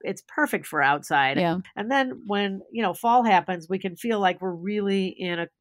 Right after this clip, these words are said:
Speaker 1: company show. Maybe the audience will still have to be masked, but that we can deal with. You know, it's, I think it was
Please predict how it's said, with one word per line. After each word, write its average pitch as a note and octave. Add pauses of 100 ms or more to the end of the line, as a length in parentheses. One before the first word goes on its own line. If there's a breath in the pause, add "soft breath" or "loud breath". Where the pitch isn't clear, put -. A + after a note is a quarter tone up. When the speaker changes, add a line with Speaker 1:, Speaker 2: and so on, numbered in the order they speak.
(280)
Speaker 1:
company F3
show. G3+
Maybe G#3
the G#3
audience G#3+
will F3+
still G3
have F#3
to F3+
be E3
masked, F#3+ (100)
but G#3+
that B3
we A3
can A3
deal A3+
with. - (120)
You F3+
know, E3+
it's, E3+ (100)
I E3+
think F#3+
it F3+
was D#3+